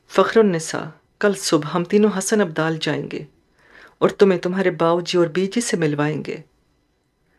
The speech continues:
फ़ख्रुन्निसा ज़रा देर सन्नाटे की कैफियत में रहने के बाद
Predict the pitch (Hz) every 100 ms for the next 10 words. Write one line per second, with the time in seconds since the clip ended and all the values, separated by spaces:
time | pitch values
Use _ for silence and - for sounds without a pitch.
0 | _ _ _ - 208 254 247 196 - 170
1 | 156 196 226 208 220 - 202 175 190 254
2 | 254 247 190 - 196 202 170 160 170 160
3 | 151 151 160